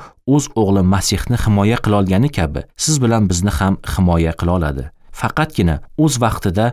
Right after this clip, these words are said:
otamizni yordamga chaqirsak bas. O'z ibodatlarimizda bolalarimizni, oilamizni,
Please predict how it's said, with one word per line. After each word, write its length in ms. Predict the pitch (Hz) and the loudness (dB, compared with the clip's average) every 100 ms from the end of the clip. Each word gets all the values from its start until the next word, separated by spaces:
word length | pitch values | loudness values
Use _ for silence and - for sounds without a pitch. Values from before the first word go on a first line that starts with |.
| - | -4
otamizni 640 | - 117 131 120 104 107 | -4 0 2 2 2 2
yordamga 480 | 98 95 90 92 90 | 2 2 2 0 0
chaqirsak 560 | - - - - 80 78 | -2 -6 -8 -6 -4 -4
bas. 400 | 82 80 73 - - _ | -4 -4 -6 -12 -18 _
O'z 200 | - 143 - | -2 0 0
ibodatlarimizda 920 | 110 107 101 98 98 98 92 87 104 117 - - | 0 2 0 0 0 2 2 0 -2 -2 -4 -4
bolalarimizni, 800 | 98 113 110 104 92 87 78 78 67 - _ | 0 2 2 2 2 2 0 -4 -6 -14 _
oilamizni, 720 | 101 98 98 95 90 80 87 | -2 2 2 4 2 2 -2